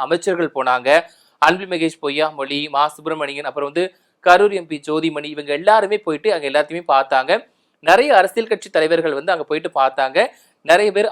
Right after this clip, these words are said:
ஆறுதல் கூறுனாங்க. அப்படி இருக்கும்போது தமிழக அரசு சார்புல வந்து உயிரிழந்தவங்களோட குடும்பங்களுக்கு வந்து பத்து லட்சம் ரூபாய்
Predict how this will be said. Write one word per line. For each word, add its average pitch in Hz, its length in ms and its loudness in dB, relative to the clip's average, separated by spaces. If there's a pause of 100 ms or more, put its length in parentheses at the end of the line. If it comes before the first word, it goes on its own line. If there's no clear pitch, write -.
ஆறுதல் 175 360 4
கூறுனாங்க. 139 460 -2 (540)
அப்படி 214 220 4
இருக்கும்போது 208 400 -6 (120)
தமிழக 220 400 0
அரசு 185 260 -2
சார்புல 156 360 2
வந்து 151 180 -4 (140)
உயிரிழந்தவங்களோட 196 640 -2 (120)
குடும்பங்களுக்கு 175 600 -4
வந்து 143 180 2 (500)
பத்து 214 360 4
லட்சம் 247 300 2
ரூபாய் 175 240 4